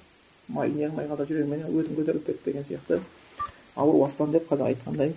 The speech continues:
енді біз оны нәпсімізді тыя алмаймыз, оны бар болып тұр, сол нәрсені жоқтықтан өйткен жоқ олар. Пайғамбарымыз кезінде мүмкін жоқшылық болған шығар, бірақ Омардың өзінің ба-, баласы Абдуллахтың өмір сүрген заманында сондай бір жағдайлар болған еді. Сондықтан ол кісінің көп бір айтатын нәрсе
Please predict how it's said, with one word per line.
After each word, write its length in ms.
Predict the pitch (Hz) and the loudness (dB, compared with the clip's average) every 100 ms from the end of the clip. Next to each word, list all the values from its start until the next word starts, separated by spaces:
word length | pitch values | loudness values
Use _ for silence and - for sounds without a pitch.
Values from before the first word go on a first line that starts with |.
| 170 | -6
енді 160 | 147 143 | -6 -4
біз 180 | 147 | -2
оны 200 | 139 147 147 | -2 -2 0
нәпсімізді 380 | 147 127 127 151 | -2 -4 -6 -4
тыя 120 | 147 | -4
алмаймыз, 300 | 135 147 170 | -4 -6 -6
оны 200 | 139 151 147 | -4 -4 0
бар 200 | 156 147 | 2 2
болып 140 | 135 156 | 0 -4
тұр, 120 | - | -6
сол 100 | 131 135 | -6 -8
нәрсені 320 | 131 139 139 | -8 -8 -4
жоқтықтан 500 | 165 170 - 180 170 - - - | -2 -2 -2 0 0 -2 -8 -8
өйткен 280 | 156 165 185 | -6 -4 -2
жоқ 120 | 233 | 2
олар. 140 | 139 131 - - - - - - - | 2 0 -8 -16 -16 -20 -12 -8 2
Пайғамбарымыз 400 | 151 160 160 160 | 4 4 4 4
кезінде 200 | 160 160 | 2 2
мүмкін 160 | 160 156 | 0 2
жоқшылық 300 | 160 - 156 | 0 0 0
болған 220 | 156 156 214 | 2 2 0
шығар, 140 | 262 - - - - - | -2 -4 -20 -20 -18 -4
бірақ 160 | 147 | 0
Омардың 380 | 147 151 151 160 160 | 4 6 4 6 6
өзінің 240 | 160 156 151 | 4 2 0
ба-, 240 | 123 135 | 2 4
баласы 400 | 156 151 151 151 - | 4 4 4 0 0
Абдуллахтың 500 | 147 156 147 147 143 | 2 4 4 4 0
өмір 120 | 139 | -2
сүрген 160 | 135 139 | -2 -2
заманында 360 | 143 127 175 | 0 0 0
сондай 260 | 180 147 147 | 0 0 0
бір 80 | 147 | 0
жағдайлар 380 | 139 131 139 143 | 0 0 0 2
болған 300 | 139 135 131 | 2 2 0
еді. 220 | 117 117 113 - - - - - | 0 -2 -4 -8 -20 -20 -20 -4
Сондықтан 280 | 151 151 170 | 2 4 4
ол 60 | 165 | 4
кісінің 180 | 165 160 | 0 8
көп 180 | 202 170 | 10 10
бір 100 | 156 | 8
айтатын 300 | 160 151 151 | 6 4 2
нәрсе 280 | 156 156 156 | 0 2 4